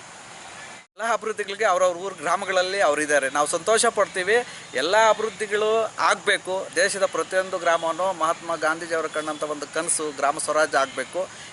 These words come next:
ಈ ಸರ್ಕಾರದ ಯೋಜನೆಗಳು ಎಲ್ರಿಗೂ ತಲುಪಬೇಕು ಅಂತ ಹೇಳ್ಬಿಟ್ಟು ನಾನು ಆಸೆ ಪಡ್ತೀನಿ. ಮತ್ತು ಅದೇ ರೀತಿಯಾಗಿ ನಾನು, ಆ, ಒಂದು, ಆ,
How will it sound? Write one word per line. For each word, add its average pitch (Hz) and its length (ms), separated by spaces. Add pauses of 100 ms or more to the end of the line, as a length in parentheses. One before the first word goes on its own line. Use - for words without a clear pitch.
(100)
ಈ 180 200
ಸರ್ಕಾರದ 185 500
ಯೋಜನೆಗಳು 165 440
ಎಲ್ರಿಗೂ 156 400
ತಲುಪಬೇಕು 190 720
ಅಂತ 151 320
ಹೇಳ್ಬಿಟ್ಟು 151 340
ನಾನು 151 240
ಆಸೆ 143 240
ಪಡ್ತೀನಿ. 123 420 (420)
ಮತ್ತು 214 280
ಅದೇ 233 200
ರೀತಿಯಾಗಿ 214 520
ನಾನು, 190 520 (220)
ಆ, 175 40
ಒಂದು, 175 720
ಆ, 160 600